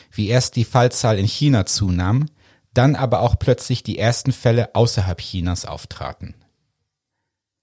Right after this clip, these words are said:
Alle Menschen redeten davon, einige Planer fingen an, sich vorsichtig zu fragen,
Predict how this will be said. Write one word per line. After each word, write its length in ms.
Alle 160
Menschen 340
redeten 440
davon, 520
einige 360
Planer 440
fingen 420
an, 220
sich 180
vorsichtig 520
zu 140
fragen, 640